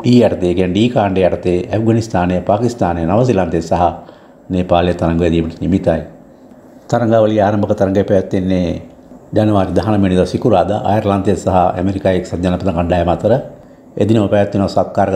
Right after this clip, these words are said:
දකුණු අප්‍රිකාව සහ බටහිර ඉන්දිය කොදිය කණ්ඩායම අතර තරඟය.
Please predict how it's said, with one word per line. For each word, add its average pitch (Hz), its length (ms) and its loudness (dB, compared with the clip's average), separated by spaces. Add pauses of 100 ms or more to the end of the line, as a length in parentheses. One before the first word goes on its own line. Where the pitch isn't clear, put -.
දකුණු 98 280 2
අප්‍රිකාව 92 340 0 (100)
සහ 98 140 0 (160)
බටහිර 101 320 0
ඉන්දිය 95 260 2
කොදිය 107 240 2
කණ්ඩායම 90 340 0
අතර 82 220 -2
තරඟය. 82 320 -2